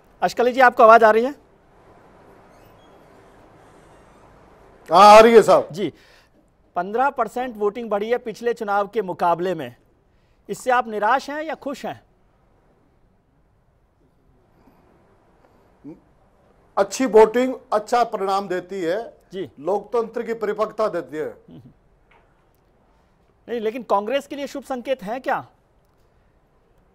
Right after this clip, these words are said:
Speaker 1: मुझे लग रहा है विधानसभा में जितने लोग नाराज
Speaker 2: निश्चित
Speaker 1: थे,
Speaker 2: रूप
Speaker 1: उनकी
Speaker 2: से
Speaker 1: नाराजगी,
Speaker 2: कांग्रेस के लिए नहीं।
Speaker 1: जी, विधानसभा में जितनी नाराजगी थी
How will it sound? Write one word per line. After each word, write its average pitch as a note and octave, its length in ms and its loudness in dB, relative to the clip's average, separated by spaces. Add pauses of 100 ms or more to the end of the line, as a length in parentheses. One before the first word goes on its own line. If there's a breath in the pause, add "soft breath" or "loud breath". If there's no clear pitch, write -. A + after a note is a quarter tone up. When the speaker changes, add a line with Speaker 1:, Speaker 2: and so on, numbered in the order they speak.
(580)
Speaker 1:
मुझे A3 160 -8
लग C4 120 -4
रहा C#4 80 -2
है D#4 60 0
विधानसभा B3 580 -4
में C4+ 120 -6
जितने B3 280 -8
लोग C4 180 -2
नाराज G#3+ 260 -2
Speaker 2:
निश्चित B3+ 200 -4
Speaker 1:
थे, C4 120 2
Speaker 2:
रूप C4 100 0
Speaker 1:
उनकी B3 180 -10
Speaker 2:
से A3 100 0
Speaker 1:
नाराजगी, G#3 280 0
Speaker 2:
कांग्रेस G#3+ 240 -4
के G#3 160 -8
लिए G3 240 -6
नहीं। A3+ 340 -8 (120)
Speaker 1:
जी, C#3+ 200 -16 (1800)
विधानसभा B3+ 540 -2
में C#4 140 -4
जितनी B3 260 -10
नाराजगी A3 500 -2
थी A3+ 440 -12